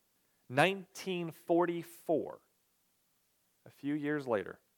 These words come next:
a few hours after his troops landed, MacArthur waded ashore onto the Philippine island,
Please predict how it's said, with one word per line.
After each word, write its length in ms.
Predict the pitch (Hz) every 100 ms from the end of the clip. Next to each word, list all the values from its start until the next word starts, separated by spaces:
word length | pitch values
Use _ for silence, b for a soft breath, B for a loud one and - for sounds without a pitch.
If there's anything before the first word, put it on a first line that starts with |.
| _ _ _ _ _ _ _ _
a 80 | 120
few 360 | - 170 226 226
hours 440 | 160 180 196 190 -
after 460 | 156 180 - 185
his 360 | 165 190 202 196
troops 540 | - - 196 196 -
landed, 460 | 147 131 113 107 117
MacArthur 560 | 120 113 135 151 151 123
waded 400 | 127 160 185 180
ashore 560 | 175 - 147 117 113
onto 320 | 117 120 -
the 100 | 110
Philippine 600 | 110 - 160 175 - 165
island, 520 | 135 127 120 123 120